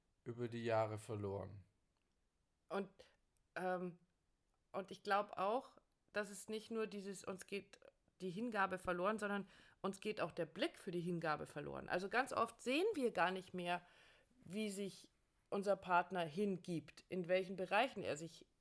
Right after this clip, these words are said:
Speaker 2: einfach hingibt, einfach
Speaker 1: Mhm.
Speaker 2: tut. Also
Speaker 1: Mhm.
Speaker 2: du hast es heute Morgen so schön, ähm, formuliert, du stehst momentan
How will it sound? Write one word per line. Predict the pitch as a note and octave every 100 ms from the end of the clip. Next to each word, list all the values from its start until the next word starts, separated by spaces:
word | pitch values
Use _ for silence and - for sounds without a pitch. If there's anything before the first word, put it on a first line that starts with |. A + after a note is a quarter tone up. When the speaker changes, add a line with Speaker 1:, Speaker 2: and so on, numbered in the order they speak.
| _
Speaker 2:
einfach | - F#3 F3+ G#3+
hingibt, | - C4 A#3 D3 C#3 -
einfach | F3+ F3+ F3+
Speaker 1:
Mhm. | C3+ C3+
Speaker 2:
tut. | C3 A#2+ -
Also | F3+ F3+
Speaker 1:
Mhm. | A#2 - - -
Speaker 2:
du |
hast | F#3+ G3+
es | G3+
heute | G#3 G3 F#3+
Morgen | F3+ G3+ A3
so | F#3
schön, | F#3 - G#3 G#3 G3 -
ähm, | F3+ F3 F#3 F#3+ -
formuliert, | - G3+ G3 G3+ G#3+ G#3+ - - - - - -
du | G3+
stehst | G3 G#3+ G#3
momentan | G3+ G3+ G3+ G3+ G3 G3